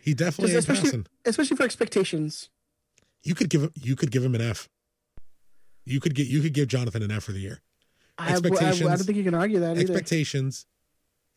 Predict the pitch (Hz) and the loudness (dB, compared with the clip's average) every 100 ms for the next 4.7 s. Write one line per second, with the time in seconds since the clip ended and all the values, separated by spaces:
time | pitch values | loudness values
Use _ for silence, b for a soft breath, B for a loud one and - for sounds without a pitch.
0 | _ - - 147 - 131 - - 131 190 | _ -12 -4 -4 -2 -4 -4 -6 0 2
1 | 190 - 196 180 151 127 190 180 104 b | 0 -2 -4 -2 -2 -2 -4 -4 -4 b
2 | b 165 139 135 185 185 175 151 147 - | b -2 0 2 0 0 0 0 -2 -2
3 | - 131 151 - 151 - 151 135 131 113 | -4 -4 -4 -6 -4 0 0 0 -2 -4
4 | - 160 135 120 - 117 95 | -2 0 0 0 -2 -4 -6